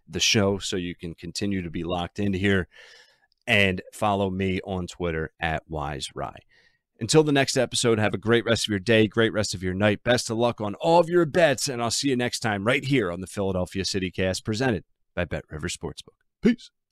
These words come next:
BetRivers has your bases covered with early week betting fun.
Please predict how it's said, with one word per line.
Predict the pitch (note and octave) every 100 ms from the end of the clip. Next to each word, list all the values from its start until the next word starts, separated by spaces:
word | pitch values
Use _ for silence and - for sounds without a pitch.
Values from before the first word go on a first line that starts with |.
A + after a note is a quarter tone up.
| -
BetRivers | G2 - D#3+ - D3+ D#3 E3+ C3
has | B2+ C#3 A#2+
your | A#2+
bases | F#2 A#2+ C#3+ - D3+ -
covered | C#3 C3+ A#2+ G2
with | F#2 G2 - B2+
early | B2+ D#3+ F#3
week | D3 C3+ D3 - F#2
betting | A#2 B2+ D3 C3
fun. | - B2 F2